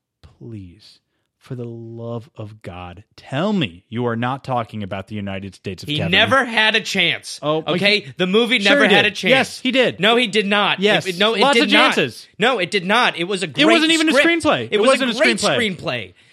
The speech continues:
Speaker 2: It was a great screenplay.
Speaker 1: These are
Speaker 2: Okay?
Speaker 1: totally different things.
Speaker 2: No, it is
Speaker 1: Okay?
Speaker 2: not. It is the same. I know what it's like to have that loss. I lost my child, my baby,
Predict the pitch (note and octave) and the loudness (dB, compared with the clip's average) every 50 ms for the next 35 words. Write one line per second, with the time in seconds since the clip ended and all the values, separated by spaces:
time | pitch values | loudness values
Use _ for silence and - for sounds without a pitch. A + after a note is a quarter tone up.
0 | - - F#3+ A3 G3+ G3 D3+ E3+ G3+ C4+ D#4 E4 - - - - F#3 E3+ D#3 C#3+ | -12 -8 -6 -6 -6 -6 -6 -4 -4 -4 -4 -4 -4 -6 -6 -6 -6 -6 -6 -8
1 | B2+ - - C3 G2+ F2+ F2 F#2 - _ - E3 G#3+ A#3+ G#3+ A#3+ B3 F3+ G3 G3 | -10 -10 -10 -10 -10 -10 -12 -18 -18 _ -4 -2 -2 -2 0 -2 -2 0 0 0
2 | G3+ G#3 G#3 A#3 B3 A#3+ B3 B3 B3 G3 A3+ A3+ A3+ A3+ A3 G3+ - G#3+ G#3+ A3 | 0 2 2 2 0 0 -2 -2 -2 -2 -2 -2 -2 -2 -4 -4 -2 -2 -2 0
3 | A3 A3 A#3 D4 E4 D#4+ G#3 C#3 - G3 G#3+ B3 C4 - G#3 A3+ D4 - G#3 A3 | 2 2 2 2 2 0 -2 -4 -2 -2 0 2 2 2 4 4 4 4 4 2
4 | G#3+ B3 A3 G#3+ A#3 F3+ - - B3 C#4 D#4+ D#4 G#3+ D#3 G#2+ - - - - G#3 | 0 -2 -4 -4 -6 -6 -2 0 0 0 0 0 -4 -6 -8 -12 -14 -6 0 0
5 | B3+ C#4+ C4 B3 B3 C4 D4 F#4 F4+ B3+ - - F3 F#3 G3+ C4 D4+ C#4+ - - | 0 0 2 2 2 2 2 0 -2 -4 -6 -8 -6 -2 0 0 0 -2 -6 -8
6 | G#3+ F#3 F3 F#3+ A3 G#3 G3 A#3 G#3+ E3+ E3 D3+ F#3+ C4+ D4 B3+ G3 - - - | -8 -4 -4 -4 -4 -2 -2 -2 -2 -2 -4 -2 -2 -2 -2 -2 -6 -8 -12 -14
7 | _ _ _ _ _ - - G#3 A3+ G#3+ G#3 A#3 C4+ C4+ - - - _ _ _ | _ _ _ _ _ -8 -4 -4 -2 0 0 0 0 -2 -4 -10 -16 _ _ _
8 | - F3+ A3 G#3+ - - - F3 G3 B3 C4 A#3 E3+ A#2 G#2+ - _ _ _ _ | -4 -4 -4 -2 -4 -6 -4 -2 0 0 0 0 -2 -6 -14 -20 _ _ _ _
9 | _ _ _ - D#3+ G#3 A3+ F#3+ C3 G3 G#3+ C4 C#4+ A3 A3+ A3 D#3+ C3 A2+ | _ _ _ -4 -2 0 0 0 0 0 0 0 0 -2 -4 -6 -6 -8 -12